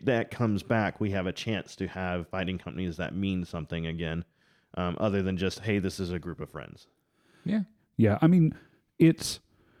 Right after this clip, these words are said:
Speaker 3: fighting companies. W-, one of the deaths of fighting companies in our game, and I'm gonna say our game, not just our kingdom,
Speaker 1: Mm-hmm.
Speaker 3: um, is that,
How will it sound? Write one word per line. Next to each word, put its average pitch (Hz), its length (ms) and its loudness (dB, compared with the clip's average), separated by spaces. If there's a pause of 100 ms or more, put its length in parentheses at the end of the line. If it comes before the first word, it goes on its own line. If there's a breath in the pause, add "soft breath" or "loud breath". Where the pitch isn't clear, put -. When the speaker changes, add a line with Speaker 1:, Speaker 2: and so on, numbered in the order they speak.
(160)
Speaker 3:
fighting 202 380 8
companies. 135 420 8
W-, - 220 2 (840)
one 135 260 8
of 226 80 8
the 185 100 8
deaths 123 320 8
of 113 100 6
fighting 110 320 8
companies 101 380 6
in 110 120 8
our 131 100 8
game, 90 260 2
and 104 80 8
I'm 160 100 10
gonna 131 180 10
say 107 180 4
our 95 100 6
game, 95 240 6
not 95 140 4
just 101 200 0
our 95 80 6
kingdom, 82 500 -2
Speaker 1:
Mm-hmm. 101 480 -2
Speaker 3:
um, 98 340 6 (580 soft breath)
is 135 540 8
that, 110 400 8